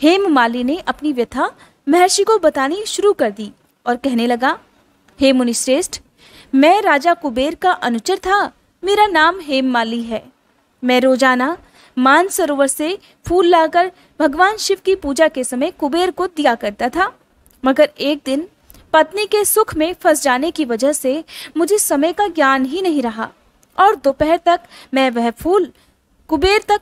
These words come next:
नहीं पहुंचा पाया। तब राजा कुबेर ने मुझे श्राप दे डाला कि तू अपनी पत्नी का वियोग झेलेगा और मृत्युलोक में जाकर कोढ़ी बनकर दुख भोगेगा। हे महर्षि, इसी वजह से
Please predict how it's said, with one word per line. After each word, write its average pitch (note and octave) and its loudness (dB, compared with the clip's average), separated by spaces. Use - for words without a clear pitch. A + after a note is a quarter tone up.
नहीं D4+ 2
पहुंचा C4+ -4
पाया। G#3+ -10
तब D#4+ 4
राजा A#3+ 2
कुबेर B3+ -2
ने D#4 0
मुझे A3+ -4
श्राप C4+ 0
दे E4+ -2
डाला D#4+ 4
कि F4+ -2
तू G4 2
अपनी F4+ 2
पत्नी D#4+ -2
का G4 -2
वियोग A#3+ -4
झेलेगा D#4+ 2
और F#4 4
मृत्युलोक B3 -4
में A3 -8
जाकर C#4 -4
कोढ़ी F#4 4
बनकर C4+ -6
दुख F#4+ -2
भोगेगा। G#3+ -6
हे B3+ 4
महर्षि, A#3 -2
इसी D4 2
वजह B3 2
से F4 -4